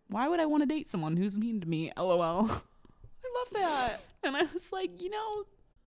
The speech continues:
Speaker 1: that's very true." Should I gaslight him? <laughs> I'm just kidding.
Speaker 2: <laughs> No, I love that a lot.
Speaker 1: Uh, it's very true. Why would you wanna date?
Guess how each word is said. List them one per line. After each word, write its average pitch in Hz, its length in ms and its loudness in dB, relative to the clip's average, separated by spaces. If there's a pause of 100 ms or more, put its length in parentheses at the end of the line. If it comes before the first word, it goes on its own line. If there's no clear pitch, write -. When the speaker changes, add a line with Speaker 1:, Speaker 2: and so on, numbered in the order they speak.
(440)
Speaker 1:
that's 415 240 -2
very 392 260 -2
true." 233 540 -6 (240)
Should - 160 -2
I 180 40 4
gaslight 185 440 -4
him? 220 120 -10
<laughs> - 40 -6
I'm 202 80 -2
just - 220 -2
kidding. 277 420 8
Speaker 2:
<laughs> 254 880 8 (320)
No, 370 320 2
I 254 100 -2
love 247 220 2
that 285 100 -2
a 294 60 -2
lot. 175 280 0 (440)
Speaker 1:
Uh, 233 100 6
it's 240 140 0
very 330 200 2
true. 294 240 0
Why 180 200 4
would 226 180 2
you 247 100 2
wanna 240 220 0
date? 233 380 -2